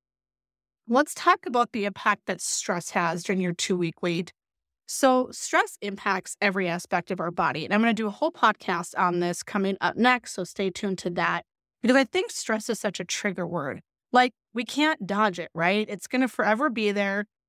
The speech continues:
So why? Like, why is it so important to our health and to our fertility and, and, and things like that? So I'm gonna do a whole separate episode on that. But during this time, it's important just to be aware of our emotions, our behaviors, the way we're thinking,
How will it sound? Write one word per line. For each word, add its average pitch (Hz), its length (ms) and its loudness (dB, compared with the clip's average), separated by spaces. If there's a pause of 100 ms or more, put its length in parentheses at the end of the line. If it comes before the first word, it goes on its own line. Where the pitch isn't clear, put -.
(100)
So 285 220 6
why? 185 680 2
Like, 220 220 -2
why 208 360 2
is 359 140 2
it 349 140 -4
so 285 140 0
important 240 500 0
to 220 220 -4
our 202 120 0
health 208 380 2
and 185 100 -6
to - 140 -2
our 214 100 2
fertility 233 680 0
and, 185 260 -4
and, 220 180 0
and 214 160 -2
things 262 240 2
like 233 180 0
that? 220 240 0
So - 140 -2
I'm 240 80 2
gonna 262 100 4
do 262 180 0
a - 40 -20
whole - 160 6
separate 262 340 0
episode 208 480 -2
on 180 240 0
that. 294 220 4 (640)
But 349 160 2 (720)
during 262 200 4
this 349 160 2
time, 262 240 -2
it's 240 180 -6
important 220 440 0
just 208 200 -2
to 208 60 -2
be 202 160 -2
aware 185 580 0 (280)
of 226 120 4
our 262 100 6
emotions, 196 640 -2
our 196 120 0
behaviors, 269 880 2
the 190 60 -10
way 180 120 -6
we're 175 160 -8
thinking, 269 640 2